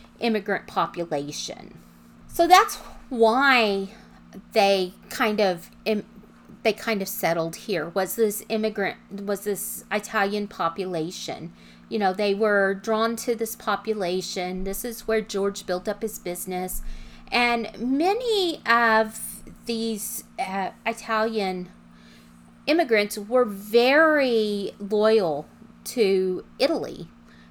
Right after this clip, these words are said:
their home country. They had this strong loyalty to it. And George ruffled a lot of feathers with his strong dislike of Mussolini. And he really made some enemies.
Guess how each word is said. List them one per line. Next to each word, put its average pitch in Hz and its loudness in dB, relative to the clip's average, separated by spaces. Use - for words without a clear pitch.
their 233 4
home 269 -2
country. 170 -8
They 247 2
had 262 -2
this 226 0
strong 311 -2
loyalty 170 -4
to 147 -10
it. 139 -8
And 254 0
George 453 0
ruffled 330 4
a 320 0
lot 302 2
of 294 -2
feathers 311 0
with 240 -2
his 269 -2
strong 285 0
dislike 262 -4
of 226 -14
Mussolini. 269 -2
And 240 2
he - -6
really 349 2
made 220 2
some 185 -4
enemies. 190 -8